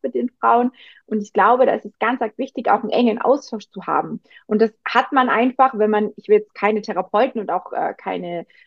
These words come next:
äh, anderen, äh, Coaches oder sonst irgendwie damit schlecht reden, aber mir ist es halt wirklich so, dass ich halt wirklich sehr, sehr eng mit den Frauen zusammenarbeite, gerade wenn solche Themen da sind, gerade wenn irgendwelche Ängste vorhanden sind, gerade wenn irgendwelche Unsicherheiten da sind,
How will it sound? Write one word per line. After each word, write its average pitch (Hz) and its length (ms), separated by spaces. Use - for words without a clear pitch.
äh, - 280
anderen, 202 480
äh, 156 480
Coaches 220 380
oder 185 140
sonst 208 160
irgendwie 196 220
damit 170 200
schlecht 240 320
reden, 233 240
aber 185 180
mir 196 140
ist 233 100
es 202 100
halt 208 160
wirklich 214 300
so, 214 220
dass 202 160
ich 196 140
halt 196 180
wirklich 226 300
sehr, 220 180
sehr 208 160
eng 254 120
mit 214 160
den 202 100
Frauen 208 300
zusammenarbeite, 175 760
gerade 214 380
wenn 208 120
solche 208 260
Themen 202 320
da 185 320
sind, - 160
gerade 214 340
wenn 214 120
irgendwelche 208 380
Ängste 214 300
vorhanden 175 480
sind, - 160
gerade 214 320
wenn 208 140
irgendwelche 208 340
Unsicherheiten 196 680
da 160 260
sind, - 180